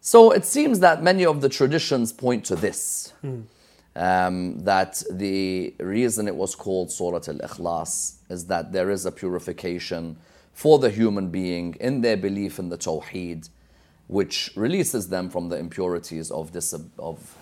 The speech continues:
Speaker 1: disobedience in polytheism and hellfire.
Speaker 2: Now that you mentioned purification, um, I remember hearing that Imam Ali alayhi salam has been compared to Surah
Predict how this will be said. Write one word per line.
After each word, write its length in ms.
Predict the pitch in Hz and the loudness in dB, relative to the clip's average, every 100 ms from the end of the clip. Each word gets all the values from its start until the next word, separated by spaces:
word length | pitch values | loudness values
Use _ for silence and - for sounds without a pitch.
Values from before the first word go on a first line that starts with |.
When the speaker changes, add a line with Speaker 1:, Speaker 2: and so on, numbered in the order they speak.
| - - | -20 -12
Speaker 1:
disobedience 880 | 95 - 87 98 95 87 82 82 - | -8 -6 -6 -6 -6 -4 -6 -6 -8
in 160 | 82 | -10
polytheism 760 | 78 87 85 82 76 78 76 80 | -6 -4 -4 -6 -8 -8 -8 -8
and 80 | 78 | -8
hellfire. 440 | 76 - - - 143 | -10 -12 -16 -10 0
Speaker 2:
Now 160 | 185 | 2
that 100 | 226 | 2
you 140 | 190 156 | 2 2
mentioned 360 | 202 - 139 | 0 -2 -6
purification, 880 | - 143 117 131 156 156 - 113 120 - | -2 -2 -2 -2 0 0 -2 -10 -14 -6
um, 360 | 143 135 139 - | -2 -2 -4 -2
I 140 | 160 | 2
remember 380 | 226 240 226 170 | 4 4 4 2
hearing 480 | 127 175 185 143 135 | 2 2 4 2 -2
that 240 | 131 - _ _ | -6 -8 _ _
Imam 340 | 160 147 143 131 | -2 0 -2 -2
Ali 180 | 208 233 | 0 0
alayhi 360 | 190 202 170 160 | 0 0 0 -2
salam 440 | - 165 160 143 | -2 -2 0 0
has 180 | 131 139 | -2 -4
been 200 | 139 156 | -2 -2
compared 520 | - 147 - 185 208 | -2 -6 0 2 2
to 60 | 160 | -2
Surah 300 | - 139 123 | -8 -8 -8